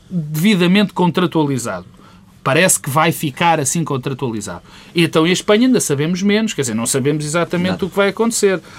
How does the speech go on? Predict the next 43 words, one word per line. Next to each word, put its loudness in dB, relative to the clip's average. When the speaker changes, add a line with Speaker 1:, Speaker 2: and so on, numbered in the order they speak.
Speaker 1:
Além 4
de -4
que, -8
e -2
só 2
voltando -2
aos -2
duzentos -6
e -10
cinquenta -10
e -6
aos -8
trezentos -10
e -12
cinquenta -12
mil -10
milhões, -10
é 2
muito 4
provável -10
que 0
neste 2
momento -6
estes -4
analistas -6
já -4
estejam -6
a -4
falar -4
daquele -2
pequenino -2
problema -2
que -18
já -4
falamos -4
aqui -2
a 0
semana -4
passada, -6
que -10
são -2
as 0
autonomias. -2